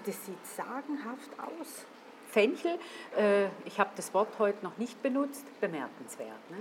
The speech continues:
Speaker 1: Es ist wirklich
Speaker 2: Und wie
Speaker 1: bemerkenswert.
Speaker 2: wie toll's aussieht.
Speaker 1: Ja, und schaut euch das bitte an, das ist so, es ist einfach so ungewöhnlich natürlich mitten in der Stadt.
Speaker 2: So, jetzt wird's Zeit, dass wir hier mal ein paar Brunnen beim Namen nennen.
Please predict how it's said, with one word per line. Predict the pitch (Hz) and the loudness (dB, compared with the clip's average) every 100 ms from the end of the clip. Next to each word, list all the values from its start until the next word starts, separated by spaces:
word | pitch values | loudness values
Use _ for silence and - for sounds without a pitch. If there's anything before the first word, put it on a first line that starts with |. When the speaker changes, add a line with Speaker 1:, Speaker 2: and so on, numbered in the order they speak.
| 247 | 0
Speaker 1:
Es | 220 | 2
ist | 262 | 0
wirklich | 247 - 311 | -2 -2 -2
Speaker 2:
Und | - | 0
wie | |
Speaker 1:
bemerkenswert. | 208 247 294 285 - 180 175 | 4 4 4 -2 0 -2 -2
Speaker 2:
wie | 165 | -6
toll's | - 175 160 131 | -6 -4 -2 -4
aussieht. | - 147 165 - - - | -6 -6 -8 -8 -8 -2
Speaker 1:
Ja, | 202 190 277 | 0 0 -4
und | 226 - | -8 -8
schaut | - 196 226 - | -6 -2 -2 0
euch | 233 - | -2 -2
das | 220 | -6
bitte | - 262 254 | -2 2 4
an, | 196 233 | 4 0
das | 247 - | -2 -6
ist | 226 - | -2 4
so, | 220 - | 4 2
es | - - | -8 -8
ist | - | -4
einfach | 240 240 - - | -2 0 -2 0
so | 233 - | -2 0
ungewöhnlich | 247 277 311 233 247 247 247 - | 2 4 4 0 -4 -4 -8 -8
natürlich | 233 226 - 269 349 302 190 160 | -8 -8 -8 -4 -2 -2 -4 -6
mitten | 202 - 269 262 | -6 -4 -2 -4
in | 240 | -4
der | 226 | -6
Stadt. | - - - - - - - - - - - - - - - - - - - - - - | -8 -8 -10 -12 -16 -18 -18 -20 -20 -20 -20 -18 -18 -18 -18 -18 -18 -18 -18 -18 -16 6
Speaker 2:
So, | 262 185 - - - - - - - - | 8 8 6 -12 -14 -14 -16 -16 -8 6
jetzt | 220 208 208 - | 8 8 4 2
wird's | 185 - - | 0 0 -6
Zeit, | 196 160 185 | -2 0 4
dass | 208 - | 2 2
wir | 185 | -4
hier | 165 202 | 2 2
mal | 185 175 170 | 4 2 4
ein | 147 165 | 4 2
paar | 165 165 | -2 -2
Brunnen | 156 - 190 196 202 | -2 -4 -4 -4 -2
beim | 180 196 | -2 -2
Namen | 175 139 139 135 127 | 0 2 2 -2 -4
nennen. | 113 113 | -6 -8